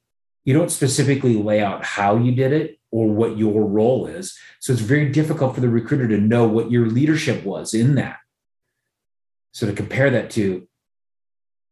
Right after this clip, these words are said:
"I invited my non-commissioned officers to map out the process for inspecting the vehicles.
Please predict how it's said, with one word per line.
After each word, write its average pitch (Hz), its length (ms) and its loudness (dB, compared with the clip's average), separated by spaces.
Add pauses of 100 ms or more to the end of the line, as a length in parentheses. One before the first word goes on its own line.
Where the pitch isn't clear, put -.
(580)
"I 113 160 2
invited 110 500 2
my 98 140 0
non-commissioned 101 760 0
officers 107 1000 -4 (400)
to 98 80 -2
map 110 440 2
out 107 180 0
the - 80 -6
process 98 560 -4
for 110 100 -6
inspecting 98 540 -4
the 175 100 -8
vehicles. - 840 -10